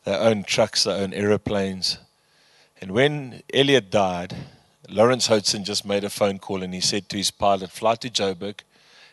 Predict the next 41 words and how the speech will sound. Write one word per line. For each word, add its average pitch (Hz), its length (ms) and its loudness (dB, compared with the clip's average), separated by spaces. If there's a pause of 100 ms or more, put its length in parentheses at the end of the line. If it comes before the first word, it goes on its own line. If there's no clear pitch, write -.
and - 160 -12
pick 120 160 0
up 107 160 4
Elijah, 95 480 0
bring 92 200 -4
him 95 160 -6
back 87 200 0
home." 87 240 -6 (1600)
And 92 100 -8
so 113 160 2
he 110 100 0
just - 400 2
sent 127 300 0
his 131 160 0
plane, 107 460 -2
picked - 220 -2
up 113 180 0
a 120 40 0
little 107 280 -4
guy, 92 380 0 (680)
and 92 160 -8
brought 101 180 2
him 98 100 -2
home. 92 360 -2 (1000)
When 117 140 -4
Elijah 120 380 8
got 107 180 2
washed 104 320 4
out 98 220 2
to 101 80 -8
sea, 101 340 2 (280)
he 98 100 -12
phoned 104 340 0
his 98 140 -2
pilots 92 480 0
and 92 80 -6
he 90 80 -4
said, 92 300 -2
"You 98 180 -2
just 107 260 0
search - 400 0